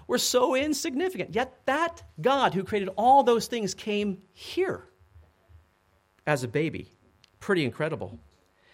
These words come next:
Not only did he make all of that, he continues to hold it all together. Look at verse seventeen. "He's before all things, and in him all things consist." That word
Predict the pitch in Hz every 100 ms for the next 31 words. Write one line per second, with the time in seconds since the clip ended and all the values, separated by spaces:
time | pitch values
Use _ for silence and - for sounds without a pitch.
0 | - 190 240 240 269 143 151 143 120 143
1 | 175 247 - - 139 120 113 113 127 -
2 | _ _ - 196 196 170 247 262 208 -
3 | 175 139 - 220 226 208 185 196 175 202
4 | 170 165 202 185 196 180 196 185 196 -
5 | 240 139 104 - - - 196 135 165 -
6 | 208 214 196 196 196 185 175 180 180 180
7 | 170 165 165 165 139 - 180 143 - -
8 | 226 - - - - - _ _ _ _
9 | 165 175 185 185 -